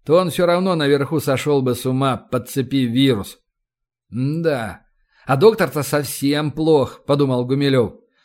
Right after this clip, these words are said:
«С одной стороны, сидел здесь, имея возможность в любой момент выйти на поверхность вместе с товарищем, с другой – поверил первым попавшимся людям, что они представляют собой специальную миссию оон,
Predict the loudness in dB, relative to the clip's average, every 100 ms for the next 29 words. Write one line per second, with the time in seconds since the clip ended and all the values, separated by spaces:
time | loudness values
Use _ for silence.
0 | _ 0 2 2 0 2 2 0 -2 0
1 | 2 2 0 0 -2 -2 -6 _ 0 0
2 | 2 0 0 0 0 0 0 -6 -2 0
3 | 0 0 0 0 -2 -2 0 0 0 -4
4 | -2 0 2 0 -2 -8 -6 -6 -4 -6
5 | -4 -2 2 2 0 -4 -8 -10 _ -6
6 | -2 0 2 2 2 -2 _ _ _ -2
7 | 2 4 4 2 0 0 2 0 -2 -2
8 | 0 -2 -2 -4 -2 0 2 2 2 -2
9 | -6 _ -6 -2 0 0 -4 -4 -2 2
10 | 4 2 2 -2 -2 -2 -4 -2 -2 0
11 | -2 -2 -2 -2 0 2 4 4 4 0